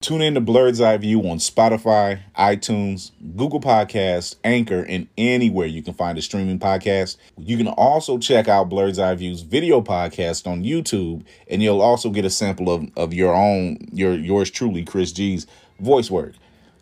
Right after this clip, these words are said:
Um, and finally, you can follow Blerd's Eye View on Facebook, Twitter, and soon Instagram. So be sure to give Blerd's Eye View a follow on these platforms. Be sure to leave a comment. Let me know what you want to think about or what you think and what you want to talk about.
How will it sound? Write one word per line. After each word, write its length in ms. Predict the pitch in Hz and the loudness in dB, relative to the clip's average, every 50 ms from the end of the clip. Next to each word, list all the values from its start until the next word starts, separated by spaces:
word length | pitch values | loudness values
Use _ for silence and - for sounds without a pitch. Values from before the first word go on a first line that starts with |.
| _ - | _ -2
Um, 320 | 92 95 95 92 80 - - | 0 2 2 2 0 -2 -4
and 180 | 104 107 110 | -4 -2 0
finally, 420 | - 160 160 160 156 147 131 123 120 | 2 2 4 4 2 0 0 0 0
you 140 | 113 120 | 0 0
can 120 | 117 123 113 | 0 -2 2
follow 280 | - 131 123 120 120 | 4 4 4 4 2
Blerd's 360 | 110 101 113 113 113 113 98 104 | 2 2 4 4 6 4 4 4
Eye 140 | 101 101 | 4 2
View 200 | 101 101 101 101 | 2 0 -2 -2
on 140 | 95 90 87 | -2 -2 -4
Facebook, 600 | - - 117 113 117 110 107 110 110 107 110 - | -2 0 2 2 2 0 0 -2 -2 -2 -2 -8
Twitter, 360 | - - 123 123 117 113 110 | -6 0 2 4 4 4 2
and 240 | 110 82 92 95 92 | 0 0 -4 -6 -4
soon 240 | - 147 143 139 117 | -4 -4 -2 0 0
Instagram. 560 | 127 135 117 - 95 85 78 78 71 62 - _ _ _ _ _ _ _ _ _ _ _ _ - | 0 0 -2 -4 -6 -8 -8 -8 -8 -10 -14 _ _ _ _ _ _ _ _ _ _ _ _ -8
So 280 | - - 104 95 92 | -2 2 2 4 4
be 160 | 90 104 120 | 4 2 2
sure 240 | 117 - - 139 127 | 2 2 4 4 4
to 80 | 107 101 | 4 4
give 240 | 95 113 113 104 90 | 2 2 2 4 4
Blerd's 260 | 104 104 101 98 98 | 4 2 2 4 2
Eye 140 | 101 95 90 | 2 0 0
View 180 | 90 95 85 | 0 -2 -4
a 40 | 78 | -2
follow 360 | - - 101 98 98 98 95 | 0 2 2 2 2 0 -2
on 120 | 90 87 85 | -2 -2 -2
these 200 | 95 95 87 - | -4 -4 -4 -4
platforms. 880 | - 123 123 131 131 - - 156 151 147 147 143 143 143 139 120 - | 0 2 4 4 2 0 -2 -4 -2 -2 -2 -2 -4 -4 -6 -8 -6
Be 160 | 185 104 110 | -4 -4 -4
sure 160 | 110 - 127 110 | -2 0 -2 -2
to 80 | 95 | -2
leave 220 | 92 95 87 76 - | -2 -4 -4 -6 -8
a 40 | |
comment. 580 | - - 123 117 117 117 113 113 110 107 - - _ _ _ - | -8 -4 0 2 4 4 4 4 2 0 -2 -6 _ _ _ 0
Let 100 | 113 113 | 2 2
me 80 | 110 | 4
know 140 | 104 101 95 | 4 4 2
what 200 | 90 90 85 - | 2 0 -2 -4
you 60 | 95 | -6
want 160 | 92 85 80 | -4 -4 -4
to 60 | 80 - | -6 -6
think 300 | - - 123 123 120 117 | -6 -4 -2 -2 0 0
about 500 | 104 104 110 110 110 110 107 98 - - | 0 2 4 4 4 4 2 0 -2 -4
or 180 | - 90 95 92 | -2 0 0 2
what 200 | 90 101 95 - | 2 0 -2 -2
you 80 | 92 78 | -4 -4
think 300 | - 120 120 123 113 107 | 0 0 2 2 0 0
and 160 | 92 90 87 | -2 -2 0
what 320 | 90 92 85 - - - | 0 0 0 -2 -4 -8
you 60 | 101 | -6
want 180 | 95 87 80 78 | -4 -4 -4 -2
to 40 | - | 2
talk 220 | 117 117 117 113 | 2 2 2 2
about. 380 | 117 113 117 117 113 110 110 | 2 2 4 4 4 2 0